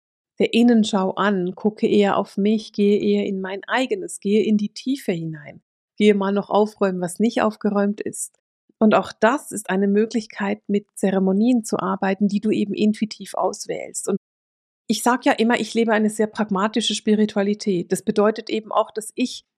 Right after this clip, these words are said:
wenn ich Rituale mache, wenn ich Zeremonien mache, können die groß sein oder sie können ganz klein sein. Eine Zeremonie kann bei mir zehn Minuten dauern oder auch vier Stunden,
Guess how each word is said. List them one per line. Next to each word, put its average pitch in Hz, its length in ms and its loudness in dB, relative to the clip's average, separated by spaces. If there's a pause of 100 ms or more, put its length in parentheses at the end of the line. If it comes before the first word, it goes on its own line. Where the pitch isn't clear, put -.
wenn 214 140 2
ich - 180 -4
Rituale 220 460 0
mache, 202 320 -2
wenn 196 100 -2
ich 208 140 -6
Zeremonien 202 600 2
mache, 170 280 -2
können 233 280 0
die 214 160 -2
groß 214 480 2
sein 269 180 -2
oder 226 160 0
sie 226 140 -6
können 226 260 0
ganz 214 320 -2
klein 254 360 0
sein. - 260 0 (400)
Eine 226 240 4
Zeremonie 220 760 4
kann 240 420 0
bei 208 220 2
mir 269 440 6 (220)
zehn 294 240 4
Minuten 233 420 4
dauern 196 500 0
oder 247 400 4
auch 214 320 0 (240)
vier 226 220 2
Stunden, 254 560 -4